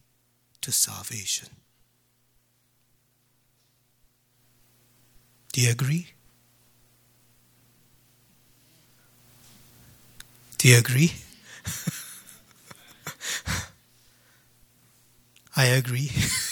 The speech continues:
<laughs> I believe so. So when hardships come, don't curse yourself. "Why this to me,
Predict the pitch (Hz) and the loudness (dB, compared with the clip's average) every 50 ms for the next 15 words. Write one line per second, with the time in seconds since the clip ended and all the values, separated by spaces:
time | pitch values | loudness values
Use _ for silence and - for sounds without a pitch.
0 | - - - - - - - - _ _ _ _ - - - - - - - - | -10 -12 -14 -16 -20 -20 -20 -20 _ _ _ _ -20 -20 -20 -20 -20 -20 -20 -20
1 | - - _ _ _ _ _ _ - 139 131 123 120 131 120 123 127 127 123 - | -20 -20 _ _ _ _ _ _ 2 4 4 6 4 2 2 0 -2 -2 0 0
2 | - - - 101 101 - - - - _ _ _ _ _ _ _ _ _ _ _ | 0 0 -2 -6 -10 -12 -18 -20 -20 _ _ _ _ _ _ _ _ _ _ _
3 | _ _ _ _ _ _ _ _ _ _ _ _ _ - _ - - - 139 135 | _ _ _ _ _ _ _ _ _ _ _ _ _ -14 _ 0 2 4 6 6
4 | 131 135 139 143 147 143 143 143 - - _ _ _ _ _ - - - - - | 6 6 4 4 4 2 0 -4 -6 -12 _ _ _ _ _ -20 -14 -8 -4 0
5 | 156 151 147 - - 160 - - - - - 143 147 151 151 147 151 - - - | 2 2 4 4 2 2 2 2 2 2 0 -2 -2 -2 -4 -8 -10 -14 -18 -20
6 | _ _ _ _ _ _ _ _ _ _ _ _ _ _ - - 139 143 156 165 | _ _ _ _ _ _ _ _ _ _ _ _ _ _ 2 4 4 4 4 4
7 | 170 - - - - 170 151 - - - - 107 - - - - - - - - | 2 -2 -4 -4 -4 0 2 4 4 4 4 4 4 4 4 2 0 -6 -14 -14
8 | - - - - _ _ _ _ _ _ _ _ _ _ _ _ _ _ _ - | -16 -18 -18 -20 _ _ _ _ _ _ _ _ _ _ _ _ _ _ _ -6
9 | 143 135 147 147 151 147 - - - - - - - - - - - - - 123 | -4 -2 -2 -2 -4 -4 -6 -8 -8 -2 0 2 4 4 4 4 2 0 -2 -2
10 | 98 92 104 107 98 - - - | -2 -2 -2 -2 -2 -4 -4 -8